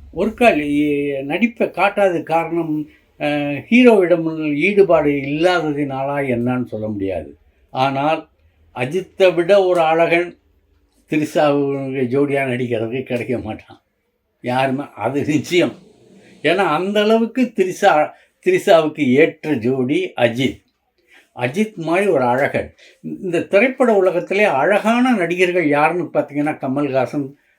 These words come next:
அஹ், நம்ம அஜித் எடுத்துக்கலாம். இவர்களுக்கெல்லாம் நடிப்பதிலேயே ரொம்ப, அஹ், ஜோடியா நடிக்கிறதுக்கு ரொம்ப பேர் ஆசைப்படுவாங்க. அப்படிப்பட்ட ஆசைப்படுகிற நடிகைகள்,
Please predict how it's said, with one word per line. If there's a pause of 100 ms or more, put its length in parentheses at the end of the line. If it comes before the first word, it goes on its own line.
அஹ்,
நம்ம
அஜித்
எடுத்துக்கலாம். (760)
இவர்களுக்கெல்லாம்
நடிப்பதிலேயே
ரொம்ப, (440)
அஹ்,
ஜோடியா
நடிக்கிறதுக்கு
ரொம்ப
பேர்
ஆசைப்படுவாங்க. (360)
அப்படிப்பட்ட
ஆசைப்படுகிற
நடிகைகள்,